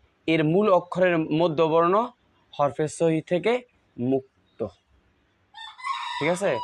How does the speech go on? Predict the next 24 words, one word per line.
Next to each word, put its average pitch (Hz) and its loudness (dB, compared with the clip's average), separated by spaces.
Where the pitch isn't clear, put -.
এই 143 -2
জন্য 160 2
নামকরণ 180 2
করা 202 4
হয়েছে 208 -4
এর 165 0
মূল 175 0
অক্ষরের 160 2
মধ্যবর্ণটা 139 0
হরফে 147 0
সহি 160 0
থে-, 160 -4
সহি 170 0
থেকে 147 -4
মুক্ত, 127 -2
এগুলো 123 0
হরফে 120 0
ইল্লাত 127 -2
হয়, 95 -6
এই 92 -8
জন্য 101 -8
বলতেছে 101 -8
আর 101 -4
কি। - -18